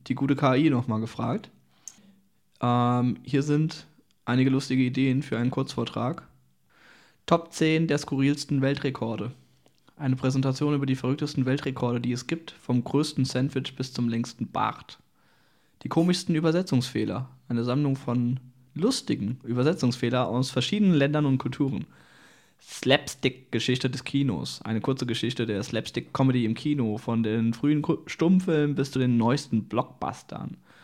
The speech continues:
Oder auch einfach Humor im Alltag. Die verschiedenen Arten von Humor, die man im Alltag erleben kann, von Ironie bis zu Scherzen. Die absurdesten Gesetze all-,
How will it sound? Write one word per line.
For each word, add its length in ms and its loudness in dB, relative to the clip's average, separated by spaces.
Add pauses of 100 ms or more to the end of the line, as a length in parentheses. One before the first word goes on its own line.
(440)
Oder 220 6
auch 120 4
einfach 400 -2
Humor 320 6
im 120 0
Alltag. 580 -2 (320)
Die 80 0
verschiedenen 640 0
Arten 360 -2
von 220 0
Humor, 340 2
die 100 0
man 160 2
im 100 -2
Alltag 380 -4
erleben 280 0
kann, 240 -2
von 200 -2
Ironie 520 2
bis 260 -8
zu 100 -4
Scherzen. 640 -4 (920)
Die 100 2
absurdesten 460 2
Gesetze 340 2
all-, 140 -4